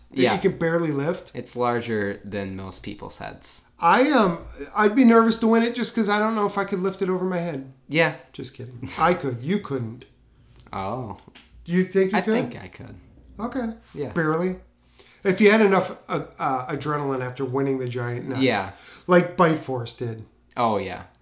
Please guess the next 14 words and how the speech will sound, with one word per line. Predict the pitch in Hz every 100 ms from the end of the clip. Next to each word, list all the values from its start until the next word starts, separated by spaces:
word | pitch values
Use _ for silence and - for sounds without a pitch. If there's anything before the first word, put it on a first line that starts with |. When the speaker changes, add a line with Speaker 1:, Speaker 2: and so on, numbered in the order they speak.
| _
Speaker 2:
They | - -
Speaker 1:
Undisputed | 269 269 - 277 277 262
champion. | 254 262 233 147
Sixteen | - 254 254 - 247
Speaker 2:
Yeah. | 269 254
Speaker 1:
wins | 240 240 233
in |
a | 214
row | 196 196 190
since | 202 185 185
losing | 190 190 196
to? | 185 196 277 - _ _ _ _
Speaker 2:
Chomp. | - 101 113 131 - _ _ _ _ _ _
Which, | 117 107 98 - -